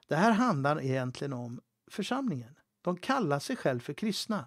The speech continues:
för Guds folk. Men de där, men de är inte det. Utan de är en Satans synagoga.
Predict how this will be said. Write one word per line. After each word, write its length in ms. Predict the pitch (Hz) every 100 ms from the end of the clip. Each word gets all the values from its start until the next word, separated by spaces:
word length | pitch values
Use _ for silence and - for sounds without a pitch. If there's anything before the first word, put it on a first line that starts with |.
| _
för 120 | -
Guds 220 | 175 180
folk. 480 | - 196 - - - _ _ _ _ _ _ _ _ _ _ _ _ _ _ -
Men 120 | 135
de 160 | 127
där, 220 | 120 190 254
men 200 | - 135
de 140 | 131 123
är 200 | 185 208
inte 280 | 127 - 143
det. 140 | - - _ _ _ _ _ _ _ _ _ - - - _ _
Utan 180 | - 135
de 160 | 135
är 40 | 131
en 160 | 120
Satans 800 | 117 - 175 135 _ 156 135 - -
synagoga. 640 | - 131 120 117 117 110